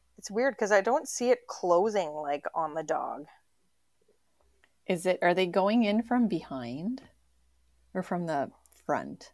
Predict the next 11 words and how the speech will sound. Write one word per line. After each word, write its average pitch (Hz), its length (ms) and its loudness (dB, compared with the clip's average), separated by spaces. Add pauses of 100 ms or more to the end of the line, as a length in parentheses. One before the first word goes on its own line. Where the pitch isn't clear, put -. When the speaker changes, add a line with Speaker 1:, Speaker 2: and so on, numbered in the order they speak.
(920)
Speaker 1:
Future - 540 -10
Blink, - 380 -12
it - 100 -16
says, - 240 -8
"Inspired 180 500 2
by 196 140 6
the 190 120 -2
technology 165 640 -2
in 170 100 -2
the 165 60 -8
Ford's 160 440 -2